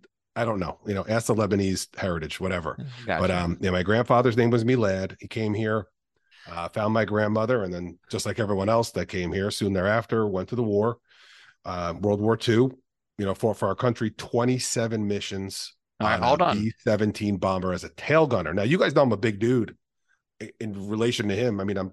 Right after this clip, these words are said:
Speaker 1: you know, six one, two forty. My grandfather was about five five, about a, probably about a buck fifty soaking wet at the most. So he was a tail gunner.
Speaker 2: All right, hold on, Mal. Let's go back a little bit.
Speaker 1: Yeah.
Speaker 2: Now, Lebanese, right?
Speaker 1: Yes.
Speaker 2: So did he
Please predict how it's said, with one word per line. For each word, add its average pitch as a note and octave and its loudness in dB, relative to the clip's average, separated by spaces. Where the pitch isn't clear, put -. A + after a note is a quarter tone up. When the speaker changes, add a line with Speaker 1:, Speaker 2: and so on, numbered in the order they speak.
Speaker 1:
you A#2 -2
know, F2 -4
six - -6
one, G2+ 0
two G2+ -4
forty. A2 0
My G2 -2
grandfather G2+ 0
was F#2 -6
about F#2 -6
five A#2+ 0
five, A#2 2
about G#2 -2
a, F2+ -8
probably G#2 0
about F#2 0
a F2+ -6
buck F#2 -4
fifty F#2 -6
soaking F#2 -2
wet F#2+ 0
at F2+ -10
the F2 -8
most. G2 2
So F2 -4
he B2 2
was D3+ 2
a A2+ -4
tail F#3 2
gunner. G#2+ -4
Speaker 2:
All G2 0
right, - -8
hold B2+ 0
on, E3 2
Mal. G2+ 2
Let's A#2+ 0
go F2+ -2
back B2+ -2
a A2 -10
little F2 -6
bit. D#2+ -10
Speaker 1:
Yeah. F#2 -4
Speaker 2:
Now, F#2 2
Lebanese, G2+ 0
right? F2+ -4
Speaker 1:
Yes. - -4
Speaker 2:
So G2+ 0
did G#2 2
he G#2 -4